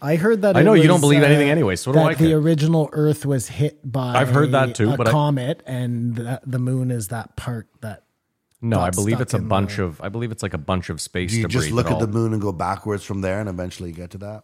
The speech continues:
Speaker 2: I have, who the fuck knows?
Speaker 3: It's crazy.
Speaker 2: Kamar, again, I didn't graduate high school. This isn't a hill I'm gonna die on. I
Speaker 1: I,
Speaker 2: don't
Speaker 1: I
Speaker 2: care.
Speaker 1: think a lot of people have different, uh,
Speaker 2: Hypotheses.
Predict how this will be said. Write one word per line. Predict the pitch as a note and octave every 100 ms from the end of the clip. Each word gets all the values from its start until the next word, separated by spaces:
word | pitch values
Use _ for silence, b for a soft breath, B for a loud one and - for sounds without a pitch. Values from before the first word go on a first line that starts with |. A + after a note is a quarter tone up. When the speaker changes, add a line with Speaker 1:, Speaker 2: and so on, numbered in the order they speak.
| -
Speaker 2:
I | D2+
have, | C#2 B1+ - -
who |
the | E3
fuck | - D#3 -
knows? | B2+ E2
Speaker 3:
It's | C3 -
crazy. | - D#2
Speaker 2:
Kamar, | D#2 D#3 C#3
again, | A2 C3+ D#2
I | -
didn't | C#3+ E3
graduate | D3 D3 D3+ A#2
high | G2
school. | G#2 - C3 C3 -
This | - B2
isn't | D3 C#3
a |
hill | B2
I'm | A#2 G2+
gonna | F2
die | D2+ D#2 G2
on. | A#2 -
I | -
Speaker 1:
I, | G#2+
Speaker 2:
don't | F2 D#2+ -
Speaker 1:
I |
Speaker 2:
care. | C#3+
Speaker 1:
think | D#3 E3
a | F#3
lot | C3 A2
of | A2+
people | A2 G#2+ A#2 F#2+
have | G#2 F#2+ G2
different, | G2+ - G2 F2+ F2 F#2+
uh, | E2+ E2 D#2+ _ _ _ _ _ _ _ _ _ _ _ _ _ _ _ -
Speaker 2:
Hypotheses. | F2+